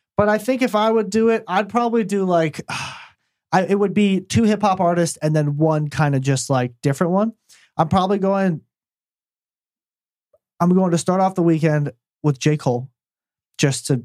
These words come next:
just get everything in. He put out, he's gonna have an album coming out soon, but all of his stuff, his set is outstanding.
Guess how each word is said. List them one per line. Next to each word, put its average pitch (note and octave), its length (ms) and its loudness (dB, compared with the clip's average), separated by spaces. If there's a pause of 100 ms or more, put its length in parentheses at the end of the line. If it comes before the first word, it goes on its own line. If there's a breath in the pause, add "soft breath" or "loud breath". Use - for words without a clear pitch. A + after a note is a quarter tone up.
(120)
just - 340 -4
get C#3+ 180 2
everything C#3 360 0
in. C3+ 200 0
He C3+ 60 2
put C3+ 160 0
out, C3 220 0 (240)
he's C#3 180 -2
gonna C3+ 200 0
have C3 160 0
an C3 80 -2
album C3 260 0
coming C3+ 200 0
out C3 140 0
soon, C#3 220 0
but B2+ 120 -2
all C3+ 160 0
of C3 80 -2
his C#3 120 0
stuff, B2+ 240 -2
his C#3 260 2
set - 360 -6 (440)
is B2+ 360 -4 (380)
outstanding. C3+ 540 0